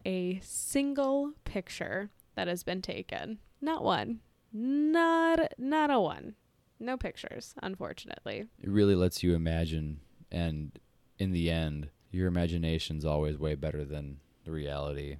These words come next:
Speaker 2: It's like the scary monster in a movie is always scarier in your mind, and then it's, like, a clown or something.
Speaker 1: Unless you're watching the Babadook, and then that's actually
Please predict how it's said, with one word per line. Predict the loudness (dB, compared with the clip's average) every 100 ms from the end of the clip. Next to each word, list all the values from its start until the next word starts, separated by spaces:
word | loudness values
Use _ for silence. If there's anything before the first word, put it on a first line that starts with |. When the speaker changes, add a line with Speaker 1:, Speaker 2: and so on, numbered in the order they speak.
| -14
Speaker 2:
It's | -8 -6
like | -4
the | -4
scary | 0 4 4
monster | 4 0 -2 -4
in | -4
a | -2
movie | -4 -2 -2 -2
is | -2
always | -2 -2
scarier | -6 -6 -4 -2 -2 -4
in |
your | -4
mind, | -4 -4 -4 -6 -8 -10 -8
and | -4
then | -4
it's, | -6 -2
like, | -2 -2 -6 -20 -12
a | -12
clown | -6 -4 -2 -4 -6
or |
something. | -8 -8 -8 -8 -10 -16 _ -10
Speaker 1:
Unless | -6 -4 -2
you're | 0 0
watching | -2 -2 -2 0
the | -2
Babadook, | -4 -4 -4 -4 -6 -4
and | -4
then | -2 -2
that's | -4 -4 -6
actually | -8 -8 -6 -4 -4 -6